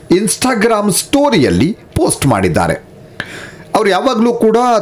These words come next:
ತಮ್ಮ ದೈನಂದಿನ ಕಾರ್ಯಗಳನ್ನ, ಅಂದ್ರೆ ಬೆಳಿಗ್ಗೆಯಿಂದ ಸಂಜೆ ತನಕ ತಾನು ಏನೇನು ಮಾಡ್ತೀನಿ ಅನ್ನೋದನ್ನ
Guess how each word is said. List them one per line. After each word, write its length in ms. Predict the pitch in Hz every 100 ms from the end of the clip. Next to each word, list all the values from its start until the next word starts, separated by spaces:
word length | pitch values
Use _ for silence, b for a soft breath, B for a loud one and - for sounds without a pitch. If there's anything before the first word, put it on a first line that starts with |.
| -
ತಮ್ಮ 280 | 190 185 139
ದೈನಂದಿನ 540 | 165 190 196 185 190
ಕಾರ್ಯಗಳನ್ನ, 720 | 185 170 135 117 98 98 95
ಅಂದ್ರೆ 360 | 95 - 143 147
ಬೆಳಿಗ್ಗೆಯಿಂದ 520 | 117 135 127 135 127
ಸಂಜೆ 360 | 127 123 113 113
ತನಕ 280 | 113 101
ತಾನು 280 | 113 110 104
ಏನೇನು 320 | 101 101 98
ಮಾಡ್ತೀನಿ 460 | 95 95 85 104 98
ಅನ್ನೋದನ್ನ 460 | 92 92 95 170